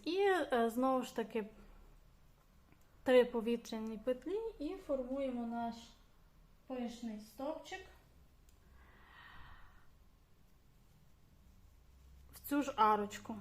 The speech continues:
Один, два, три, чотири, п'ять.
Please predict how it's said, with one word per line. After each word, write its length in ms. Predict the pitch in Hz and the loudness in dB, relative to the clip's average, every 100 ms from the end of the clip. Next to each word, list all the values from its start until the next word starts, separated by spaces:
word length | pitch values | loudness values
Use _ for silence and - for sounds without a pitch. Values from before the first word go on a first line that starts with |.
| - - - - - - - - - - - | -14 -20 -20 -20 -20 -20 -20 -20 -20 -18 -10
Один, 520 | 226 214 285 381 381 - - - - - - - - - | -6 0 0 0 -4 -10 -20 -20 -20 -20 -20 -20 -20 -14
два, 580 | 226 214 214 233 247 262 262 - - - - - - - - - - | -12 -10 -2 -2 0 -4 -10 -18 -20 -20 -20 -20 -20 -20 -20 -20 -10
три, 460 | 240 220 226 254 254 - - - - - - - - - - - | -6 -2 -2 -2 -6 -12 -20 -20 -20 -20 -20 -20 -20 -20 -20 -20
чотири, 760 | - - 220 220 233 240 240 240 214 - - - - - - - - | -12 -8 -8 -6 -4 -2 -4 -8 -12 -20 -20 -20 -20 -20 -20 -20 -20
п'ять. 520 | - 226 214 220 - | -10 -4 -4 -6 -16